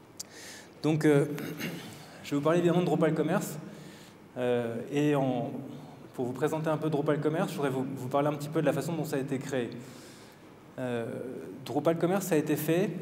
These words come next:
avec, euh, l'idée de s'appuyer, euh, autant que possible sur Drupal.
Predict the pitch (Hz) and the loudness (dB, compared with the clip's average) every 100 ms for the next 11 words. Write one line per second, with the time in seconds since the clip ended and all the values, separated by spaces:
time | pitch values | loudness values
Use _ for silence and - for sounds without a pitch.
0 | - - - 135 127 135 131 123 123 127 | -8 -10 -6 -2 -2 -2 2 2 2 0
1 | 131 160 180 147 139 147 147 139 147 143 | 2 4 4 4 2 2 0 -4 -2 0
2 | 160 170 139 123 120 - - 151 165 160 | 4 4 4 2 0 -4 -6 -2 0 0
3 | 151 180 - 160 135 131 120 | -2 -2 -2 -2 0 0 0